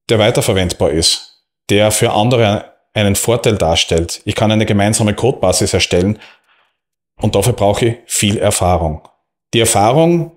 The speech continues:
kriegt man natürlich in der Schule, auf einer Universität, aber Code entwickeln ist unglaublich schnelles Business.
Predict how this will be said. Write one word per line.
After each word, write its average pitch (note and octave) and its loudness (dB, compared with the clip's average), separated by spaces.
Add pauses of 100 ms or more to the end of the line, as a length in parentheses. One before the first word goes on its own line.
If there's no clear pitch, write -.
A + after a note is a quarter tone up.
(140)
kriegt B2+ -2
man C#3+ 2
natürlich B2+ 0
in A2+ 0
der G#2+ 2
Schule, D3+ 2 (160)
auf G#2+ -2
einer G#2+ 0
Universität, G#2 0 (1200)
aber A#2 0
Code D#3+ 0
entwickeln A#2 -2 (540)
ist B2 -2
unglaublich B2+ 2 (100)
schnelles A2 0
Business. - -2